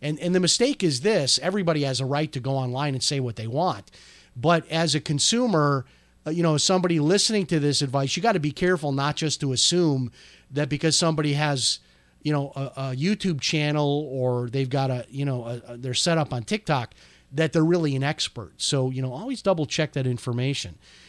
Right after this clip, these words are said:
And, uh, this will be what we'll close it out with here tonight. Question is this. If you get fired for not being vaccinated, do you still get to claim unemployment benefits?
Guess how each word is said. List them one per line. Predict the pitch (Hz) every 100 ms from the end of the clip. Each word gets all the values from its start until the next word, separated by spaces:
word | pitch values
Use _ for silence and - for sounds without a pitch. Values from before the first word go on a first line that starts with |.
| -
And, | 143 143 147
uh, | 143 147
this | 165 233
will | 277
be | 196
what | 170 156
we'll | 139
close | - 156 131
it | 139
out | 151
with | 156 135
here | 143
tonight. | 123 143 127 - -
Question | - 233 - 226
is | 196 -
this. | 226 165 - - _ _ _ _ _ _ - - - -
If | 143 -
you | 214
get | 240 269
fired | - 220 185 143 127 123 131 - _ _ _
for | - - 156 143
not | 135 143 156 214 233 - -
being | 185 196 208 190
vaccinated, | 135 170 220 - - 143 120 104 85 - - _ _ _ _ _ _ _ _ _ -
do | 165
you | 170
still | 165 - 175 202
get | 208 202
to | -
claim | - - 147 151 151
unemployment | 131 143 147 - 139 139 131
benefits? | - 131 123 - - -